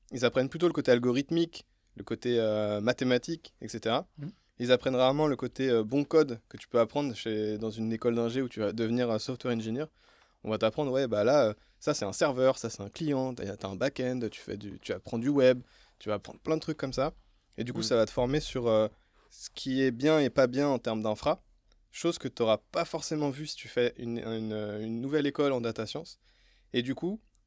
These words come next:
Speaker 1: t'arrives sur le marché, t'es junior, tu vas dire, « Ok, bah moi j'arrive, je fais des notebooks ou je fais des petits fichiers Python. » Et, euh,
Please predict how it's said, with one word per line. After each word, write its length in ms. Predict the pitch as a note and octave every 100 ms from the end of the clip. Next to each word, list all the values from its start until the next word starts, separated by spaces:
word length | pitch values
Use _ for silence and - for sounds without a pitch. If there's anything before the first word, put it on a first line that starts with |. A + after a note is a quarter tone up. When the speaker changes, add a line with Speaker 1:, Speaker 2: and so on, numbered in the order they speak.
| -
Speaker 1:
t'arrives 240 | C3 D3+
sur 120 | -
le 60 | B2+
marché, 300 | A#2 - E3
t'es 140 | F3+
junior, 440 | A2+ A2+ A#2+ E3 -
tu 120 | -
vas 120 | A2
dire, « 140 | G#2 A2
Ok, 180 | - D3+
bah 140 | G#2+
moi 140 | G#2+
j'arrive, 280 | B2 G#2+ C#3
je 60 | -
fais 100 | G2+
des 80 | G#2+
notebooks 360 | A2 A2+ D3
ou 40 | G#2+
je 60 |
fais 100 | -
des 100 | G#2
petits 200 | G#2+ -
fichiers 260 | B2 A#2+ A#2+
Python. » 280 | - - D#3+ _ _ _ _ _ _ _ _ _
Et, 180 | A#2+ A#2
euh, 440 | A2+ A2 G#2+ G#2